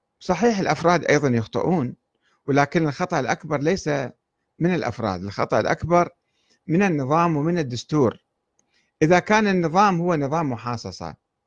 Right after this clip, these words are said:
ورئيس الوزراء يقول: "ليست لي سلطة على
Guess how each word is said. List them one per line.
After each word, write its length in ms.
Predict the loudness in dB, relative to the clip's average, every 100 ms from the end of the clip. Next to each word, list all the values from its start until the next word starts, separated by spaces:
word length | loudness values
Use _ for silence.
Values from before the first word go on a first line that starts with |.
| _ _ _ _ _ _ _ _
ورئيس 880 | 2 4 6 4 0 -2 0 -2 -4
الوزراء 440 | -6 -2 -2 0
يقول: 300 | -2 -2 0
"ليست 340 | 0 0 -4 -6
لي 220 | -6 -6 -10 -4
سلطة 320 | -4 -4 -6
على 440 | -2 0 0 -2